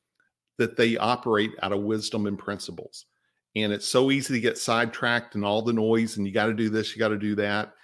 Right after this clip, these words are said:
So if it's a documentary about musicians or artists or any of that stuff, I'm always drawn to it.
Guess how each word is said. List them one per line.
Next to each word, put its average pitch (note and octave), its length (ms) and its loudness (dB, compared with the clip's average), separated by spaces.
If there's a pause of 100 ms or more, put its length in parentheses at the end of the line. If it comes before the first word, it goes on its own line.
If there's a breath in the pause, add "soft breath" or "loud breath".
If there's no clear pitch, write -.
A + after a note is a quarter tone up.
(360 soft breath)
So A2+ 540 4 (280)
if A2 160 -2
it's E3+ 160 2
a C3+ 40 -2
documentary B2 720 2
about G#2 400 -2
musicians A2+ 800 0
or F#2+ 300 -2
artists C#3+ 760 4
or G#2 320 0 (440 loud breath)
any G3+ 240 6
of F3 40 6
that B2+ 180 2
stuff, - 360 -2
I'm D3 260 0
always D3 400 0
drawn B2 460 -2
to F#2+ 220 -8
it. - 100 -10